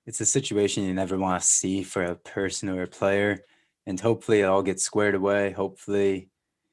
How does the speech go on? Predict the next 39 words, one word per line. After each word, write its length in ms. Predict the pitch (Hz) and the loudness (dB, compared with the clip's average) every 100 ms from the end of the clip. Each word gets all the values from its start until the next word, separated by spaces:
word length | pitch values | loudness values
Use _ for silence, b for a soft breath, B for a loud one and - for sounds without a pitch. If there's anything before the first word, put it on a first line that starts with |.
| _ - | _ -12
if 140 | 98 | -8
he's 180 | 101 90 | -4 -2
innocent, 380 | 110 101 - 101 | -2 0 -2 -2
he's 180 | 95 95 | -4 -2
innocent. 500 | 104 95 110 98 95 | -2 -2 -2 -2 -4
And 40 | |
if 380 | 95 95 - - _ _ _ | -6 -8 -18 -20 _ _ _
he's 240 | - 98 | -12 -8
made 180 | 101 101 | -4 -4
mistakes 480 | 95 92 101 101 - | -2 -2 0 0 0
in 60 | 101 | -4
his 120 | 92 | -4
past, 380 | 107 98 101 - | -2 0 0 -2
hopefully 340 | 95 92 98 | -6 -4 -4
they 180 | 90 90 | -2 -4
get, 380 | 90 95 95 - _ _ _ _ _ _ _ _ 101 | -2 -4 -4 -10 _ _ _ _ _ _ _ _ -2
uh, 340 | 92 90 90 - | 0 0 -4 -6
he 100 | 98 | -4
makes 280 | 95 92 104 | -4 -2 -2
up 160 | 104 | -2
for 80 | - | -2
those 200 | 104 95 | -2 -2
mistakes. 440 | 104 - 107 104 | -2 0 2 0
But 420 | - 98 95 92 101 | -2 0 0 0 -2
I 120 | 101 | -2
do 220 | 104 110 | 2 0
think 240 | 98 104 | 0 -6
the 80 | 98 | -6
pipe 320 | - 107 98 98 | -6 -4 -4 -2
dream 280 | 101 98 | -4 -4
is 260 | 98 98 95 - | -4 -4 -4 0
over 340 | 101 98 104 | 2 4 4
right 240 | 101 104 | 4 2
now, 400 | 107 107 107 110 b b b b _ - | 2 2 4 0 b b b b _ -6
mainly 560 | 101 110 120 123 120 | 0 2 4 2 2
also 380 | 110 113 110 120 | 4 4 2 2
because 380 | 107 104 110 101 | 2 2 0 0
of 100 | 92 | 0
the 360 | 101 95 95 | 0 0 -2